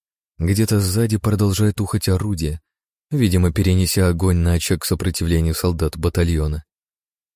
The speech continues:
Теперь корректировку огня могут осуществлять бойцы, сейчас находящиеся с противником в прямом контакте.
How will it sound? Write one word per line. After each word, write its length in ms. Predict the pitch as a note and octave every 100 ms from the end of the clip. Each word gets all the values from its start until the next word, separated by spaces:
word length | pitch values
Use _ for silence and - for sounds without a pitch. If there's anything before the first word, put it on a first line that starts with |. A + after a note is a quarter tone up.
| _
Теперь 320 | - F2+ A2+
корректировку 720 | A2 B2 A#2+ A#2 A2+ A#2+ - A#2
огня 320 | G#2 G#2 A2
могут 320 | A#2 G#2+ G#2
осуществлять 640 | G2+ G#2+ A2 - F2+ F#2+
бойцы, 520 | G#2 A2+ G#2 - F2 G#2+ _ _
сейчас 400 | - C3+ - F#2
находящиеся 680 | G#2 - F2+ F2 - F#2 G2
с 80 | -
противником 560 | G#2+ G2+ E2 E2+ -
в 40 | -
прямом 340 | A2 G2+ E2+
контакте. 640 | - A2 - G2+ - -